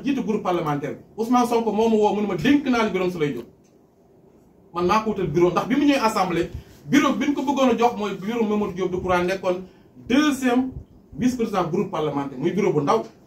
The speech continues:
fa lañ ko bëggoon yóbbu, ndax xamul Assemblée.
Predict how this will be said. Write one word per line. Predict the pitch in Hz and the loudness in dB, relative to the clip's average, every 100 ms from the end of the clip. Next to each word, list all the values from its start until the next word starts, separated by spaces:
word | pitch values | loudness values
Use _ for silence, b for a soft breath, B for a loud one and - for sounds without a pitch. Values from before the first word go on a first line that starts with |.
| b b b _ _ _ - | b b b _ _ _ -2
fa | 226 | 2
lañ | 220 | 2
ko | |
bëggoon | 175 170 151 | 4 4 4
yóbbu, | 143 117 - | 4 0 -8
ndax | 165 - | -8 -2
xamul | 240 180 | 0 0
Assemblée. | 165 139 120 | -2 -4 -6